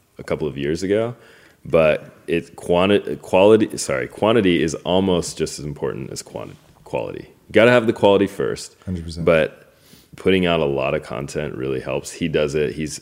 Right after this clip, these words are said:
Speaker 1: he's on every social media platform. He's pushing out a lot of content, bringing in a lot of people. We've pushed out a lot of content that has definitely helped us accelerate as
Speaker 2: Mm.
Speaker 1: well.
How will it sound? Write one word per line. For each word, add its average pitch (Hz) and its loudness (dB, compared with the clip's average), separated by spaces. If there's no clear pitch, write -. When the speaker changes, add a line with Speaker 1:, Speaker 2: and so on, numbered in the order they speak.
Speaker 1:
he's 85 -6
on 80 -4
every 78 -4
social 78 -6
media 73 -4
platform. 71 -8
He's 73 -10
pushing 78 -8
out 69 -6
a - -6
lot 73 -2
of 76 -4
content, 71 -8
bringing 76 -4
in 73 -6
a 71 -4
lot 71 -4
of 73 -6
people. 73 -8
We've 87 -2
pushed 80 -2
out 76 0
a 78 0
lot 78 2
of 76 -6
content 76 -8
that 71 -6
has 71 -8
definitely 71 -6
helped 69 -10
us 55 -12
accelerate - -12
as 90 -6
Speaker 2:
Mm. 85 -4
Speaker 1:
well. 80 -8